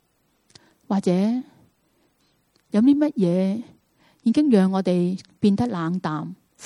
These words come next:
灰心呢？但係唔好忘記，神喺猶大人嘅心裏邊動工，佢仍然激動人嘅心。讓我哋一齊嘅努力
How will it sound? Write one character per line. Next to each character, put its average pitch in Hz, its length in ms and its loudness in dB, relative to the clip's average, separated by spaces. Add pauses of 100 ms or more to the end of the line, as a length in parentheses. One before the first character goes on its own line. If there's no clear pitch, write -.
灰 214 160 2
心 202 280 -4
呢？ 202 160 -6 (3000)
但 226 180 -6
係 196 300 -6
唔 190 60 -8
好 180 100 -2
忘 175 320 -2
記， 180 320 -2 (1200)
神 185 460 -2
喺 202 400 0
猶 170 240 0
大 190 220 -4
人 165 340 -6
嘅 202 100 -4
心 247 320 -4
裏 180 100 2
邊 175 260 -2
動 156 260 -6
工， 185 320 -8 (640)
佢 233 180 4
仍 196 120 2
然 180 340 0
激 320 120 -2 (220)
動 180 240 2
人 156 160 -4
嘅 180 140 -4
心。 190 360 -6 (1900)
讓 220 180 2
我 233 80 0
哋 240 100 2
一 254 80 2
齊 190 360 -4
嘅 208 160 -2
努 190 220 0
力 196 80 0